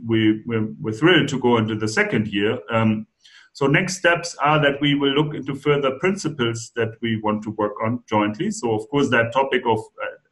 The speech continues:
principle number two, supply chain, is something that we still have to follow up on. And now the implementation only is starting. And that's, of course, always the more difficult part. No?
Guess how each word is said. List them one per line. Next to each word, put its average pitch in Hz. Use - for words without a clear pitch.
principle 143
number 98
two, 175
supply 113
chain, 110
is 101
something 107
that 101
we -
still 113
have 101
to -
follow 95
up 143
on. 185
And 117
now 120
the 127
implementation 131
only 117
is 107
starting. 151
And 113
that's, 117
of 113
course, 131
always 123
the 120
more 110
difficult 165
part. 226
No? 147